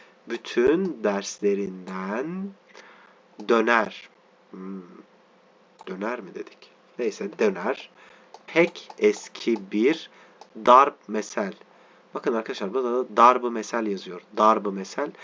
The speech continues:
Zarp diye okuyabilirsiniz ama bu zarp değildir. E, dat harfi, e, her zaman D'yi seslendirir. Sadece istisnaları vardır, tamam mı?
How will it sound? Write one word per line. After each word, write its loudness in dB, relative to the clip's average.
Zarp 4
diye 2
okuyabilirsiniz 2
ama 4
bu -10
zarp 2
değildir. 2
E, 4
dat 2
harfi, 2
e, 8
her 4
zaman 2
D'yi 8
seslendirir. 0
Sadece 2
istisnaları 2
vardır, 0
tamam 2
mı? -10